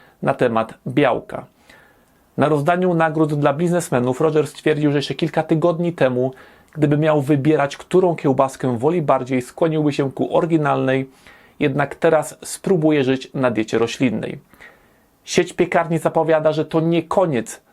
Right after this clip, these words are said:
nowych wegańskich produktów. Plotki głoszą nawet o zapiekance z wegańskim stekiem. Były hodowca bydła prowadzi sanktuarium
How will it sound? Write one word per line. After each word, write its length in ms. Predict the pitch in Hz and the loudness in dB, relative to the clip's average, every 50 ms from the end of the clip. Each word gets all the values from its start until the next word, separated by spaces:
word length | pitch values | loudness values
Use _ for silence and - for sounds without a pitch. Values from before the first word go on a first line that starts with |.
| _ _ | _ _
nowych 420 | - 135 143 143 135 147 143 139 - - | -2 -2 0 0 0 0 -2 -2 -4 -10
wegańskich 680 | - 131 123 139 131 160 160 160 160 147 - - 143 - | -6 -2 -2 0 2 2 0 0 -2 -6 -12 -16 -16 -4
produktów. 640 | - 139 127 127 147 135 - - 147 135 135 - - _ _ _ _ _ | 0 0 0 2 0 -2 -2 0 -2 -2 -2 -4 -14 _ _ _ _ _
Plotki 420 | - 180 175 165 - - - 165 147 | 0 2 2 2 -2 -6 -8 -6 -4
głoszą 520 | 135 135 156 151 151 147 - 160 147 143 | -2 0 2 2 2 2 0 -2 -2 0
nawet 500 | 143 135 131 127 123 120 135 131 131 - _ | 0 0 2 2 2 0 0 -2 -2 -6 _
o 160 | - 131 123 123 | -2 -2 0 0
zapiekance 920 | 120 - 170 170 - 160 147 - 143 123 117 113 110 - - 117 117 117 - - _ _ - | 0 -2 -2 0 -2 -4 -2 0 0 0 0 -2 -4 -2 2 2 2 2 0 -6 _ _ -4
z 100 | 131 123 | -2 0
wegańskim 640 | 143 156 131 123 107 101 98 - - - 113 104 101 | 0 0 2 0 0 0 -2 -6 -8 -8 -6 -6 -6
stekiem. 580 | - - - - 123 - - - - - 131 131 _ _ _ _ _ _ _ _ _ _ _ _ _ _ _ _ - | -8 -6 -4 -4 -4 -4 -6 -12 -14 -14 -16 -20 _ _ _ _ _ _ _ _ _ _ _ _ _ _ _ _ -6
Były 340 | 139 110 160 170 185 190 175 | 0 4 4 6 6 4 2
hodowca 580 | 180 - 180 160 170 180 - - - - 170 | 2 0 0 2 0 0 0 -2 -2 -2 0
bydła 380 | 143 147 151 143 147 147 147 143 | 2 2 0 2 2 2 2 0
prowadzi 520 | - - 160 165 143 147 143 139 135 139 | 0 -2 -2 0 2 0 0 0 -2 -4
sanktuarium 960 | 127 - - 170 170 170 170 - - 185 160 131 120 117 120 113 113 113 113 | -4 -2 -2 -2 -2 -2 -6 -4 0 2 2 4 2 2 0 0 0 -2 -2